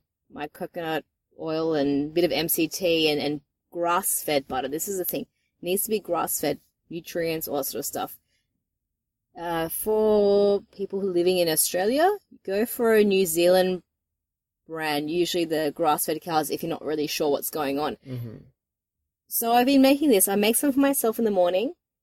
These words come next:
Speaker 1: and I'll usually make some for my parents, and I'll leave it in a flask for them. So for whenever they wake up, they can have their, their coffee ready for them. And my mum has actually <laughs> lost a lot of weight. A lot of weight.
Speaker 2: Now that's very, very good and interesting, you know, the fact that, you know,
Speaker 1: Yes.
Speaker 2: she's losing weight, because I think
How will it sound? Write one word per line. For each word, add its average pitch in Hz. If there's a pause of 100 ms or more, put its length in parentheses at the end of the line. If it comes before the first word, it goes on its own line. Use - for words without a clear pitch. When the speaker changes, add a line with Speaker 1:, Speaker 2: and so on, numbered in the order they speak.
(140)
Speaker 1:
and 202
I'll 214
usually 247
make 220
some 208
for 202
my 165
parents, 165
and 175
I'll 170
leave 185
it 185
in 180
a 170
flask 262
for 202
them. 170 (760)
So 156
for 165
whenever 160
they 151
wake 151
up, 165
they 160
can 147 (380)
have 156
their, 147
their 151
coffee 180
ready 165
for 185
them. 240 (520)
And 202
my 208
mum 208
has 285
actually -
<laughs> 196
lost 170
a -
lot 165
of 170
weight. - (400)
A 170
lot 170
of 156
weight. 147
Speaker 2:
Now 208
that's 294
very, 165
very 135
good 139
and 123
interesting, 135
you 110
know, 113
the 110
fact 120
that, 120
you 113
know, 113
Speaker 1:
Yes. 117
Speaker 2:
she's 113
losing 107
weight, 139
because 127
I 147
think 180